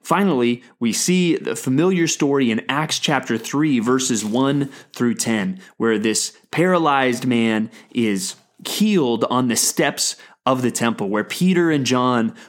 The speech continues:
went to pray. And he proceeds walking and leaping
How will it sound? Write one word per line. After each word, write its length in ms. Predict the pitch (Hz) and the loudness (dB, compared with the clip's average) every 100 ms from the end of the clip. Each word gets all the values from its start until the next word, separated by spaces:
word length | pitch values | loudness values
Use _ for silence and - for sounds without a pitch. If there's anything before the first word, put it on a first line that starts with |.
| - | -4
went 340 | 127 131 127 | 0 0 0
to 100 | - | -4
pray. 520 | - - 123 113 90 - - - - | -4 -2 0 0 -4 -10 -20 -20 -6
And 260 | 107 104 107 | -2 -2 0
he 460 | 127 123 117 113 - _ | 0 2 0 -2 -12 _
proceeds 560 | 123 - 208 202 139 123 | -2 0 2 2 2 0
walking 840 | 123 127 175 220 214 202 196 196 | 0 0 2 0 0 2 2 0
and 420 | 135 135 123 120 | 0 2 2 0
leaping 580 | 156 160 180 160 160 | 0 0 0 2 0